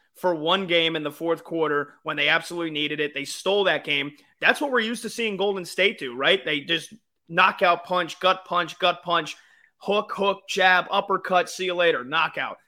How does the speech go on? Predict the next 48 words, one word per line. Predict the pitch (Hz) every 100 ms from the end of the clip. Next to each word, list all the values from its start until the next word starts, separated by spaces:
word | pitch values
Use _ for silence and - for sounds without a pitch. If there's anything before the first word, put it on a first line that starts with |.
| -
That's | 165 214
what | 208
Boston | 214 208 220 202
did | 208
to |
them | 202 196
in | 185
game | 196 185
one, | 185 208
and | 147 135 151
I | 151
don't | 180
think | 196 165
Golden | 170 180 175
State | - 185 180 175 _ _ _ _ _ _ _ _
was | 160 160 160 151 - - 151
ready | 151 151 160 180 180 -
to | 190 175 170 160 147 _ _ _ _ _
prepare | 180 160 - 156 190
and | 214 175
to | 165
adjust | 143 - 170 190 -
for | 220
that, | 226 254 233 _ _ -
uh, | 165 160 151 147
because | 165 170 165
they | 214
also | 202 220 170
couldn't | - 180 135
score, | - - 226 214 98
right? | 139 185
They | 196 220
also | 233 233 240
usually | 208 226 202 220
can | 214 196
match | 175 220 -
teams. | 170 156 147 - _ _ -
They | 196
couldn't | - 202
hit | 180 190
shots, | 185 160 123 151
and |
that's | 165 170
where | 185
the | 160
Celtics | 151 170 160 156 -
are | 135
different | 165 170 175 147